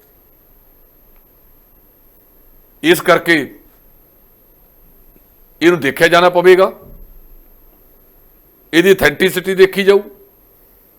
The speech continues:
ਜੇ ਸਹੀ ਨਹੀਂ, ਜੋ ਵੀ ਹੁੰਦਾ ਹੈ,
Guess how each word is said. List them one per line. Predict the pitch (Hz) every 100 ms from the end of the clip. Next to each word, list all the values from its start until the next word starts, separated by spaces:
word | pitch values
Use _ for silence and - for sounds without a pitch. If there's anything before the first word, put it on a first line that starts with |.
| _ _ _ _ _ _ _ 107
ਜੇ | 98 156 170
ਸਹੀ | - 143 208
ਨਹੀਂ, | 202 190 214 240 226 - _ _ _ _ _ _ _ _ _ _ _ _ _ _ _ _ _ - - - _ _ _ _ _ _ 104
ਜੋ | 98 175 202
ਵੀ | 226
ਹੁੰਦਾ | 190 196
ਹੈ, | 202 202